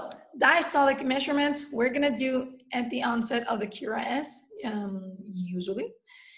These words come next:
And this is where we have the maximum size of the left ventricle. Then we're gonna, uh, this is why it's very, also very important to have a, an E C G,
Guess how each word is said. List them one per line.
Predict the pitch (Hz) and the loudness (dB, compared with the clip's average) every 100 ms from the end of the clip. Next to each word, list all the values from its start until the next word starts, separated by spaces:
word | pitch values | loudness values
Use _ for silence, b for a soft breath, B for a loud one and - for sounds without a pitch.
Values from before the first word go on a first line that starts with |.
| B - | B -4
And | 220 202 202 | 0 0 0
this | 220 214 | 0 0
is | |
where | 226 202 220 226 | 0 2 4 4
we | 226 214 196 | 2 0 2
have | 196 196 | 0 0
the | 196 | -2
maximum | 190 190 196 190 185 185 - _ | -4 -6 -6 -4 -4 -6 -8 _
size | - - 214 185 | -8 -2 -2 -2
of | 214 | -6
the | 185 | -4
left | 190 190 | -6 -6
ventricle. | - - 240 285 359 - - B B _ _ _ _ _ - | -10 -10 0 2 2 -2 -16 B B _ _ _ _ _ -6
Then | 220 233 233 240 233 | -2 2 2 0 -2
we're | 208 208 | -4 -4
gonna, | 202 208 208 208 | -2 -2 -2 -4
uh, | 208 202 | -4 -4
this | 202 277 | -2 0
is | |
why | 311 285 | 4 4
it's | 247 214 | 4 2
very, | 240 233 | 4 6
also | 226 226 | 4 2
very | 208 220 | -2 -2
important | 214 220 202 | -2 -4 -6
to | - | -8
have | 185 196 196 | -2 -2 0
a, | 190 190 185 B B - | -2 -4 -10 B B -2
an | 208 | -2
E | |
C | 196 202 | 0 -4
G, | 196 247 359 | 0 -2 -2